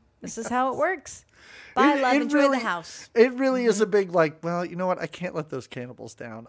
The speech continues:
Speaker 2: I, I gotta go. But
Speaker 1: I'm
Speaker 2: you
Speaker 1: the
Speaker 2: know what?
Speaker 1: king.
Speaker 2: You <laughs> enjoy your life
Speaker 1: Yeah.
Speaker 2: here."
Speaker 1: I'll come back and visit.
Speaker 2: And
Speaker 1: I'll come in for the holidays. <clears throat>
Speaker 2: in, in a last, I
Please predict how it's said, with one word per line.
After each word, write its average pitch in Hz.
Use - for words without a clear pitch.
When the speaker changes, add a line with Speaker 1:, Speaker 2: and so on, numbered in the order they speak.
Speaker 2:
I, 180
I 175
gotta 143
go. 143
But 170
Speaker 1:
I'm 208
Speaker 2:
you 240
Speaker 1:
the 240
Speaker 2:
know 233
what? 233
Speaker 1:
king. 196
Speaker 2:
You 208
<laughs> 208
enjoy 180
your 190
life 185
Speaker 1:
Yeah. 240
Speaker 2:
here." -
Speaker 1:
I'll 226
come 311
back 302
and 254
visit. 254
Speaker 2:
And 190
Speaker 1:
I'll 226
come 254
in 254
for 233
the 226
holidays. 208
<clears throat> -
Speaker 2:
in, 220
in 214
a 208
last, 214
I 180